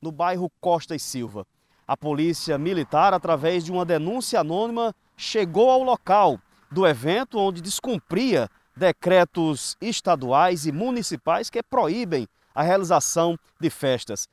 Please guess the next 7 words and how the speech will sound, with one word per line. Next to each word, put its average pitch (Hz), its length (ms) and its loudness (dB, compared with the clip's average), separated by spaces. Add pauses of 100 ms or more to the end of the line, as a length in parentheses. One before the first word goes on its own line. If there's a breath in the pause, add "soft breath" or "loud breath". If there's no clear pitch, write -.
(160)
Os 131 160 -8
integrantes 156 960 -2 (240)
do 156 220 0
evento 135 520 -4 (200)
estavam 214 680 -2
sem 233 480 -6
máscara 190 840 -2